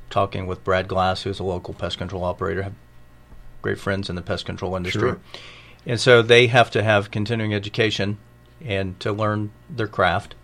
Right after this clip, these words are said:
Speaker 1: And, uh, and so one of the things that we were, with the technology that's available today,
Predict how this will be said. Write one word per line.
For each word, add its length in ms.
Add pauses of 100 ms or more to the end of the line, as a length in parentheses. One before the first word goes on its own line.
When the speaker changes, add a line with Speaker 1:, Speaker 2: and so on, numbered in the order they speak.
(180)
Speaker 1:
And, 220
uh, 220 (1080)
and 120
so 200
one 260
of 60
the 60
things 280
that 160
we 140
were, 280 (760)
with 140
the 80
technology 580
that's 240
available 400
today, 500